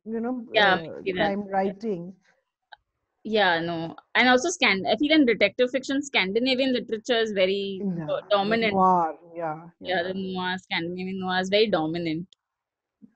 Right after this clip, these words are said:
Speaker 1: But I, I don't, uh, write. In fact, you know, Alexander McCall Smith, uh,
Speaker 2: Yeah.
Speaker 1: uh, he wrote that,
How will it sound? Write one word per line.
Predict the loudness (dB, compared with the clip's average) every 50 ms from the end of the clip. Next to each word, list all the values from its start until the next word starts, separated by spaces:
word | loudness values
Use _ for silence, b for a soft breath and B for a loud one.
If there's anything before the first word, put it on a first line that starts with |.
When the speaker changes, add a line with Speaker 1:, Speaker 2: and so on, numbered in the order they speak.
| _ _ _ _ _ _
Speaker 1:
But | -4 2 4
I, | 6 6 8 6 4 4 2
I | 2 4 4 4 2 2
don't, | 2 0 0 0 -2 -4 -6 -8 -6
uh, | -4 -4 -2 -4 -4 -6 -6 -6 -8 -8 -10 -10 -10 -6
write. | -6 -4 -4 -6 -8 -10
In | -12 -12 -8
fact, | -6 -4 -4 -4 -6 b b b b b b -4
you | -2
know, | 0 2
Alexander | 4 4 4 4 4 4 4 4 4 4 2 2 2
McCall | 0 0 0 2 2 2 2 2
Smith, | 0 0 0 2 2 2 0 -2 -8 -6
uh, | -4
Speaker 2:
Yeah. | -2 0 0
Speaker 1:
uh, | -2 -2 -6 -8 -10 -10 -12 -12 -10 -10 -10 -12 -12 -12 -12 -10 -10 -10 -12 -14 -18 -14 -14 -14
he | -10 _ -4 -2 0 -2 -2 -4 -10 -6
wrote | 2 4 6 6 6 4 0 -2
that, | -4 -4 -4